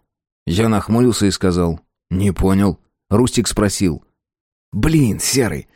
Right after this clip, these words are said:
ты нам по-порожнему, значит?» «Ну, Ваффен, С С, это у фрицев же такой отряд особого назначения был»,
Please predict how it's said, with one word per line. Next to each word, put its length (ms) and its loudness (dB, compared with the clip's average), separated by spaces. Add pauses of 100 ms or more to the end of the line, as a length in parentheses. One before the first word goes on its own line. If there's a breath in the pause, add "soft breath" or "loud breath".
(140)
ты 140 0
нам 180 2
по-порожнему, 880 0
значит?» 560 -2 (560)
«Ну, 600 0
Ваффен, 1080 -2 (240)
С 520 -2
С, 460 0 (200)
это 220 0
у 100 4
фрицев 600 0
же 180 -2
такой 420 2
отряд 340 0
особого 420 0
назначения 800 0
был», 320 0